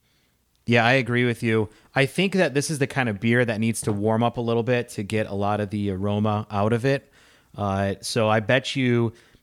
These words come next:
in about two to three minutes, it's probably gonna warm up. I actually have my hands around the glass itself to try and warm it up a little bit so that we can actually get some of those aromas to come out. But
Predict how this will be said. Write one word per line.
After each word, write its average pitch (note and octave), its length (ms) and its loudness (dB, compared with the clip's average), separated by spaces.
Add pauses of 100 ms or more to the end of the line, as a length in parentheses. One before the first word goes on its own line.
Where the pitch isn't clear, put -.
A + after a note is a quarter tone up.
(240)
in A2+ 160 2
about A#2 440 2
two C3 200 0
to B2+ 80 2
three B2 220 -2
minutes, A#2 540 -2
it's - 180 -10
probably A2+ 300 -2
gonna A2+ 160 0
warm A2+ 240 2
up. A#2+ 220 2
I A#2+ 120 0
actually C3 280 0
have A2+ 180 2
my G2+ 140 -2
hands A#2 500 -2
around G#2 380 0
the G2+ 240 0
glass G#2+ 440 -2
itself A2+ 580 -4 (340)
to A2 100 -6
try G#2+ 280 2
and G#2 140 0
warm G2+ 220 0
it G2+ 80 -2
up F#2+ 120 -6
a G2+ 40 -8
little G2 180 -2
bit G2 200 -2
so A#2 220 0
that C#3 260 2
we A2+ 100 -4
can A2+ 340 0
actually G2+ 420 -4
get G2+ 400 0 (280)
some G#2+ 240 -2
of G2+ 60 -2
those G2 200 -2
aromas F#2+ 360 -2
to G2+ 80 -10
come G2+ 200 -4
out. G2 340 -6
But - 360 -2